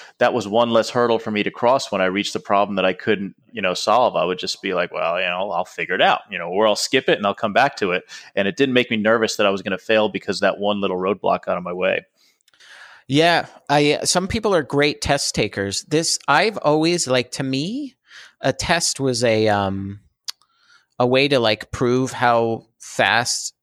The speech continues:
Speaker 2: I could learn something, which was always something that came easy to me.
Speaker 1: Mm-hmm.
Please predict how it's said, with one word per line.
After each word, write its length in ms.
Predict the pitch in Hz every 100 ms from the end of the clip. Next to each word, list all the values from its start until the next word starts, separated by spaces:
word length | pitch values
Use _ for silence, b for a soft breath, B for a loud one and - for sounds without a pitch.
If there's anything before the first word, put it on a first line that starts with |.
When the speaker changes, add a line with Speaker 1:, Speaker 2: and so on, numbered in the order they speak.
| -
Speaker 2:
I 80 | 123
could 300 | 127 117 -
learn 280 | - 107 117
something, 520 | - 135 139 180 190 - _ b b b -
which 180 | 135 143
was 160 | 131
always 540 | 127 127 123 123 - - _ _ -
something 400 | - 143 143 131
that 120 | 117
came 200 | 127 120
easy 280 | 110 110 131
to 140 | -
me. 260 | 156 175 185 -
Speaker 1:
Mm-hmm. 260 | 107 107